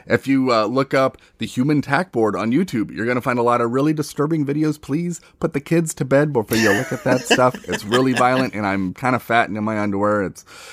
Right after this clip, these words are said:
Speaker 1: it's, it's entertaining, uh, but it's not for the young ones. Also, uh, you can look up Sneak Kings with a Z, uh, 'cause we're cool in the nineties, uh, uh, on YouTube,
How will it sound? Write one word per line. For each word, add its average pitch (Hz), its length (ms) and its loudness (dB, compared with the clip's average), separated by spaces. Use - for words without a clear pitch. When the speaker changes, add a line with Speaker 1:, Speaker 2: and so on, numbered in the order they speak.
Speaker 1:
it's, 143 200 -2
it's 147 160 0
entertaining, 156 640 0
uh, 127 160 2
but 123 140 2
it's 117 100 -2
not 113 160 2
for - 80 -8
the 104 60 -2
young 90 180 0
ones. 69 240 -10
Also, 151 600 0
uh, 117 220 2
you 110 180 -2
can 120 180 -2
look 113 200 0
up 113 200 -2
Sneak - 440 -4
Kings 196 500 0
with 131 180 0
a 131 80 4
Z, 147 360 0
uh, 113 240 2
'cause 117 140 -4
we're 113 100 0
cool 147 380 0
in 135 80 0
the 120 80 0
nineties, 156 440 -4
uh, 120 480 2
uh, 107 300 0
on 113 160 -2
YouTube, 185 400 -2